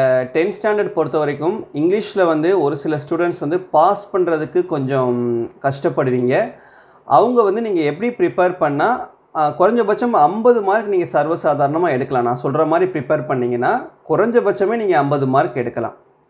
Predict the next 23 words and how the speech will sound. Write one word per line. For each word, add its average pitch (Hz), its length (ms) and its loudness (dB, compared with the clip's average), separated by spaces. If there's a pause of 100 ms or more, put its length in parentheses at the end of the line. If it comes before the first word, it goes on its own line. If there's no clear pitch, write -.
(120)
ஏன்னா 143 120 -2
இங்கிலீஷ் 180 400 0
பொறுத்த 202 260 0
வரைக்கும் 185 360 0
நீங்க 147 280 0
ஹார்ட் 180 440 2
ஒர்க் 240 260 2
பண்ண 165 220 0
வேண்டிய 156 320 0
அவசியமே 151 520 -2
கிடையாது. 120 380 -4 (320)
ஸ்மார்ட் 180 500 2
ஒர்க் 226 260 -2
பண்ணி, 151 300 -2
கரெக்டா 165 640 0 (100)
பிளான் 165 360 2
பண்ணி 165 180 2
ப்ரிப்பேர் 160 520 0
பண்ணீங்க 135 340 -2
அப்படின்னா 123 500 -2 (220)
கண்டிப்பா 160 600 2
ஐம்பது 185 480 0
மார்க்குக்கு 175 480 -2